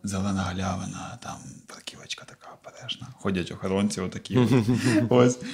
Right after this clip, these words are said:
Speaker 1: І ми йдемо. І йде дівчинка з, з песиком, зі шпицом.
Speaker 2: Ну, звісно. Навіщо
Speaker 1: І
Speaker 2: їй справжній пес?
Speaker 1: <laughs> Так, і ви, типу, такі, ну, ну, там, ну, дівчинка.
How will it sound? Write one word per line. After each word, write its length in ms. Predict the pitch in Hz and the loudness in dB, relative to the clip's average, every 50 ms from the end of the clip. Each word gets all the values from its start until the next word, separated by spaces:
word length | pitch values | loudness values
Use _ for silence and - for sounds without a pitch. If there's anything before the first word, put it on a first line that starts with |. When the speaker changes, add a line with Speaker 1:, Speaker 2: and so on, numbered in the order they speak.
| 240 185 - - | -2 0 2 6
Speaker 1:
І 80 | 123 | 8
ми 140 | 127 131 127 | 10 10 10
йдемо. 460 | 127 123 135 147 151 123 104 - - - - _ - - _ _ _ _ - _ _ _ _ _ _ _ _ _ - - - _ _ - | 8 8 6 6 6 4 2 2 -2 -8 -18 _ -20 -20 _ _ _ _ -20 _ _ _ _ _ _ _ _ _ -20 -20 -20 _ _ 0
І 80 | 127 123 110 | 4 6 6
йде 440 | 104 104 110 110 107 104 104 101 95 | 8 8 8 8 10 10 8 6 6
дівчинка 600 | 95 110 127 127 - 127 107 104 98 92 87 90 | 6 4 4 4 6 4 4 6 6 4 4 2
з, 260 | - - 117 113 98 101 | 0 2 2 2 2 2
з 120 | 104 - | -2 -2
песиком, 560 | - - 104 92 - - - - 85 85 87 - - | 0 2 2 2 0 -4 -6 -8 -6 -6 -8 -8 -6
зі 180 | 90 104 113 | -4 -2 0
шпицом. 440 | 110 - - 120 - - 90 80 78 - - - _ _ _ _ _ - - | 0 0 -2 -2 -4 -4 -4 -6 -6 -8 -12 -18 _ _ _ _ _ -6 -2
Speaker 2:
Ну, 60 | 196 | -2
звісно. 380 | 185 151 156 160 156 - 175 165 170 - _ _ _ _ - - _ _ _ _ _ - - - _ - - - - - - | -2 -2 -2 -6 -6 -6 -8 -8 -10 -12 _ _ _ _ -20 -20 _ _ _ _ _ -20 -20 -20 _ -20 -20 -20 -18 -6 0
Навіщо 360 | 214 214 208 226 - - 123 | 4 6 6 6 8 8 10
Speaker 1:
І 20 | |
Speaker 2:
їй 60 | - - | 10 10
справжній 420 | 135 131 - 185 208 185 208 190 | 10 10 10 8 8 8 6 6
пес? 300 | 190 190 190 - - - | 6 6 6 4 4 0
Speaker 1:
<laughs> 200 | - - - - 196 170 - - | 0 2 6 8 10 10 10 12
Так, 220 | 160 143 135 - - | 10 10 8 8 4
і 80 | 123 135 | 2 6
ви, 160 | 131 131 131 | 6 6 6
типу, 600 | - 127 123 104 - 113 113 113 110 107 107 104 104 - | 6 6 2 4 4 4 4 6 6 6 4 4 2 2
такі, 640 | 110 104 - 110 104 101 98 98 95 95 92 92 - - - - | 0 0 2 2 2 4 4 2 0 0 0 -2 -2 -6 -6 0
ну, 220 | - 139 175 - - - - - _ _ _ _ _ _ _ _ _ _ _ _ _ - - | 2 2 2 0 -2 -10 -20 -20 _ _ _ _ _ _ _ _ _ _ _ _ _ -20 -12
ну, 480 | 160 98 92 107 139 175 208 240 208 135 - | -8 -2 0 2 2 4 4 4 2 2 0
там, 280 | - 104 95 92 92 - _ _ _ _ _ _ - | -2 -2 -2 -2 -6 -8 _ _ _ _ _ _ -4
ну, 100 | - 131 139 | -2 0 0
дівчинка. 560 | 110 - 87 85 85 - - - 90 87 | 0 -2 -6 -8 -8 -8 -8 -6 -6 -8